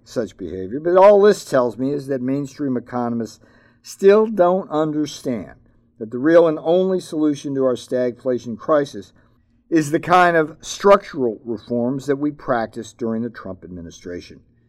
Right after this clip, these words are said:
At the top of my list of structural changes, there is reestablishing our strategic energy dominance by vaulting up once again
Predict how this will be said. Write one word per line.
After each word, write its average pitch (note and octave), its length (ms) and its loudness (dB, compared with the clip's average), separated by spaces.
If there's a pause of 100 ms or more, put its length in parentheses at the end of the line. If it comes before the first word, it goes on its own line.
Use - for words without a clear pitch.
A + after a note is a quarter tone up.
(400)
At G2 100 -14
the G#2 80 -12
top C#3 340 6
of C3 80 0
my D#3 240 10
list C3 400 2
of A2 100 -14
structural A#2+ 460 -2
changes, B2+ 560 -6 (320)
there D3 200 4
is D3 300 0 (140)
reestablishing E3 1300 2
our C#3 160 -4
strategic C3+ 720 -8
energy B2+ 440 -2
dominance F3+ 600 2 (420)
by A#2+ 160 -2
vaulting D3+ 600 4
up D3 260 2
once E3 400 2
again D#3+ 540 0